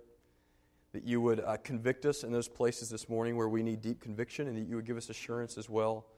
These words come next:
that you love us, not because we woke up early, but because you are gracious and kind.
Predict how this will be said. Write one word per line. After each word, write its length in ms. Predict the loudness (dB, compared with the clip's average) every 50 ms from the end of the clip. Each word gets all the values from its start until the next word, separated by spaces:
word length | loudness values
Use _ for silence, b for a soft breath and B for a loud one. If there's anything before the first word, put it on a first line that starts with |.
| b b b b b b b b b b b b b
that 80 | -6 -4
you 120 | 0 2
love 140 | 4 4 4 4 0
us, 280 | -6 -6 -6 -6 -8 -10 _ _ _ _ _ _ _ _ _ _ _ -2
not 200 | 0 0 0 0
because 260 | -2 0 0 0 2
we 60 | 2
woke 260 | 2 2 2 4 4
up 140 | 2 4 4
early, 320 | 4 4 4 0 -2 -4 -6 -12 -20 -20 _ _ _ _ _ _ _ _ _ _ _ -20 -20 -14 -8 -8
but 80 | -8
because 260 | -6 -4 -4 -4 -2
you 80 | -2 -2
are 60 | -2
gracious 420 | -2 0 0 0 0 -2 -6 -10 -12
and 100 | -12 -12
kind. 360 | -10 -12 -12 -12 -14 -18